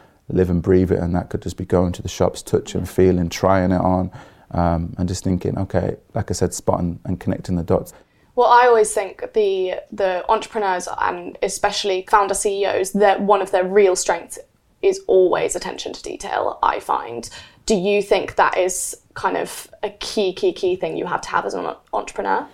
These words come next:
Speaker 1: Yeah, but you also have to have equally as good as seeing the bigger picture.
Speaker 2: Mm-hmm.
Speaker 1: Um, I think you can get too caught up in the small details and miss, miss what the whole aim is. So it's a fine, fine art, to be honest, by, as far as product's concerned,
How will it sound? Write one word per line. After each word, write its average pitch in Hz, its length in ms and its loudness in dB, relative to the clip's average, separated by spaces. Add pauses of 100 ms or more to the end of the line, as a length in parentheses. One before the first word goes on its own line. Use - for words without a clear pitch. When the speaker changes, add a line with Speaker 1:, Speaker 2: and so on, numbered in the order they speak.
Speaker 1:
Yeah, 107 300 8
but 95 180 4
you 98 160 8
also 104 220 4
have 90 260 -2
to - 140 -4
have 87 120 2
equally 95 360 0
as 85 80 -2
good 90 160 -2
as 90 100 -4
seeing 90 220 0
the 85 80 -2
bigger 95 200 -2
picture. 90 520 -2
Speaker 2:
Mm-hmm. 202 200 -6
Speaker 1:
Um, 87 480 -2
I 92 60 -4
think 90 260 -4
you 95 60 -2
can 90 120 -2
get - 160 -2
too - 200 2
caught 87 300 2
up 80 120 -6
in 87 120 -2
the 85 80 -2
small 90 260 0
details 82 560 -2
and 85 240 -8
miss, 87 240 -4 (180)
miss 92 280 -4
what 85 180 0
the 98 120 -2
whole 87 260 2
aim 90 240 0
is. 90 260 -8 (320)
So - 140 -2
it's - 80 -2
a 92 40 0
fine, 90 420 0
fine 90 340 2
art, 90 280 4
to - 120 -14
be 85 100 -2
honest, 87 320 -4
by, - 240 -6 (920)
as - 100 -8
far 90 140 4
as 87 100 0
product's - 300 -2
concerned, 87 520 -4